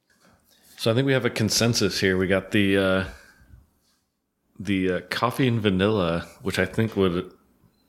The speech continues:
was maybe the favorite going in, coming in last year with, uh, the,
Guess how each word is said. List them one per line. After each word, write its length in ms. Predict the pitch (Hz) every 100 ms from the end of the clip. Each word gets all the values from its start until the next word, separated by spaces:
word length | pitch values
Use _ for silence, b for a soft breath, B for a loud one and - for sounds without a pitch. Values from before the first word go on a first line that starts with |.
| _
was 200 | 98 90
maybe 220 | 101 101
the 100 | 95
favorite 560 | 92 - 87 113 101 80
going 300 | 101 98 92
in, 340 | 104 98 92 - B B B _ _ _ -
coming 260 | 104 113
in 180 | 113 110
last 400 | 95 117 127 -
year 300 | 87 87 92 101 - _ _ _ B B B B B _ _ -
with, 420 | 90 90 90 -
uh, 400 | 90 90 90 90 - B B _ _ - - _ -
the, 500 | 87 90 87 -